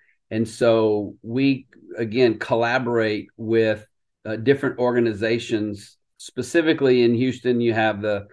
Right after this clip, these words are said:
Salvation Army and you have, uh, Open Door Mission, uh, that are recovery programs. Uh, and we've had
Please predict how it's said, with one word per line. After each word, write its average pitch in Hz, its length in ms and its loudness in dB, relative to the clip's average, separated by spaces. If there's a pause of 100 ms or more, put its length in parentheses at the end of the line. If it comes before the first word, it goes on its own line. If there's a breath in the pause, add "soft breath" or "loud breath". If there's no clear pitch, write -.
(220 soft breath)
Salvation 120 500 2
Army 110 400 0
and 107 140 -2
you 104 100 -6
have, 107 440 -4 (140)
uh, 107 240 -4
Open 113 260 -2
Door 110 160 2
Mission, 110 640 -2 (360)
uh, 101 460 -4
that 110 180 0
are 107 300 0
recovery 110 560 0
programs. 104 760 -4 (520 soft breath)
Uh, 107 280 -4
and 113 160 0
we've 123 160 0
had 120 400 2